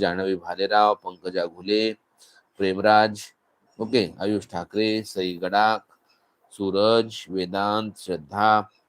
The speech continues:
आदित्य, सृष्टी, प्राजक्ता, अक्षदा. चला, व्हेरी गुड. खूप सारे विद्यार्थी पर्याय क्रमांक सी म्हणत आहेत आणि अगदी बरोबर आहे.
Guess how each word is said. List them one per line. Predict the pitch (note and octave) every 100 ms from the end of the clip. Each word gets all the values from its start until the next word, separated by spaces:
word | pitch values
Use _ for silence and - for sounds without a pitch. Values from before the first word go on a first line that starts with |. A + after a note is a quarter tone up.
| _ _
आदित्य, | F#2 G2 G#2 _ A2+ G#2+ G#2 G2 _ _ _ _ _
सृष्टी, | F#2+ F2+ - A2 A2
प्राजक्ता, | F#2+ F#2+ F2+ G2+ - G#2+ G#2+ G#2 - - _ -
अक्षदा. | - - G2+ G#2+ G#2
चला, | G2+ G#2+
व्हेरी | G2+ A#2 B2+
गुड. | F2 - _ _ _ _
खूप | C3 B2+
सारे | B2+ A2
विद्यार्थी | G#2+ A2 G#2 B2+
पर्याय | - G2+ G#2
क्रमांक | G2 G#2 G#2+ G#2+ B2
सी | - A2
म्हणत | G2+ G2+ G2
आहेत | G2+ B2 C#3 _ _ _ -
आणि | A#2+
अगदी | A2+ F#2 G2+ C#3 D#3+ _ _ _
बरोबर | E2 F2+ F#2+ G2+ A#2+
आहे. | A2+ B2+